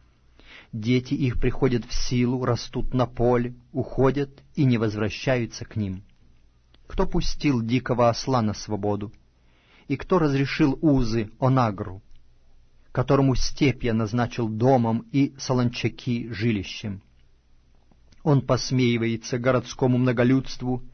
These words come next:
и не слышит криков погонщика. По горам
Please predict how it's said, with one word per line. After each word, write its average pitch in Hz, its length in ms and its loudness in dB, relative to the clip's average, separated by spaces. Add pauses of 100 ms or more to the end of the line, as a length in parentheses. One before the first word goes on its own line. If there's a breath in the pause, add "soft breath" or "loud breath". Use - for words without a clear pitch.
(380 soft breath)
и 151 80 4
не 139 140 6
слышит 147 540 0
криков 120 440 -2
погонщика. 113 840 -2 (800 soft breath)
По 120 100 0
горам 120 560 2